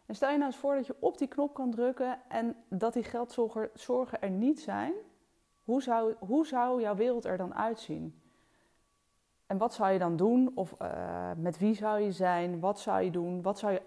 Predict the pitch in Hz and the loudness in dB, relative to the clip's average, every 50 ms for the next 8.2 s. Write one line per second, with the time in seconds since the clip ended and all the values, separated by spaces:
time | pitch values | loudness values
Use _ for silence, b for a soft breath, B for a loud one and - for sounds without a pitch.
0 | - - 220 233 262 262 247 247 - 202 208 208 180 190 196 190 180 180 190 190 | 0 0 2 2 2 0 -2 -4 -4 -2 -2 -2 -2 -2 -4 -4 -2 -4 -4 -6
1 | - - 185 175 175 175 196 233 247 233 - - 185 - - 214 214 208 208 190 | -4 -6 -6 -4 -2 0 2 2 2 0 -2 -4 -8 -2 0 0 0 0 -2 -6
2 | 185 185 185 180 180 180 - - - - 180 175 175 175 - - 185 185 185 - | -4 -4 -6 -8 -8 -10 -12 -14 -12 -10 -8 -8 -8 -8 -6 -2 -2 -2 -2 -2
3 | 196 196 196 196 202 196 - - - 180 175 170 170 170 - _ 185 180 170 165 | -2 -2 -2 -2 -4 -6 -10 -10 -8 -6 -6 -6 -8 -12 -8 _ -4 -4 -4 -2
4 | 175 202 180 - - - - - - _ 165 165 - - - - - - _ _ | -2 -2 -4 -4 -8 -14 -20 -20 -12 _ -8 -6 -6 -6 -8 -12 -18 -20 _ _
5 | - - 180 185 - 160 - 180 170 170 170 185 190 190 - - 175 175 175 - | -6 -4 -4 -4 -4 -8 -10 -8 -10 -8 -6 -6 -6 -6 -6 -8 -10 -10 -10 -10
6 | - - 170 170 - 170 165 170 B B B B B B B B B B B B | -10 -8 -8 -8 -6 -6 -8 -8 B B B B B B B B B B B B
7 | - - - 214 208 220 226 220 - 202 196 190 - - 196 185 190 180 - 175 | -14 -2 4 6 6 6 6 4 2 -2 -2 -2 -2 0 2 2 2 2 0 -4
8 | 170 165 165 - | -4 -4 -6 -8